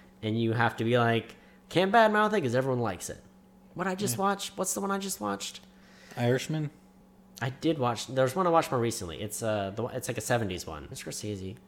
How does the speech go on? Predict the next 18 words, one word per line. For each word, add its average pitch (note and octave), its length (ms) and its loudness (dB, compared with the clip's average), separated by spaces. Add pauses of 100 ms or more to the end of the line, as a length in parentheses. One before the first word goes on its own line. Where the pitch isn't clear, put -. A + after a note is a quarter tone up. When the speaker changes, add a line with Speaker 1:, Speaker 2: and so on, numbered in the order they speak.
(200)
Speaker 1:
It's - 160 -18
Mean E3+ 320 6
Streets. - 640 -2 (160)
Mean F3 260 6
Streets. - 600 -2 (560)
The C#3+ 60 -2
problem C#4 340 4
with C4+ 120 4
the G3+ 60 -4
Scorsese, F3 580 2
you C#3 160 0
end A3 180 6
the A3+ 60 4
Scorsese A3 480 2
movie C#3 220 6
and B2+ 80 2
you're C3 140 4
like, C3 220 6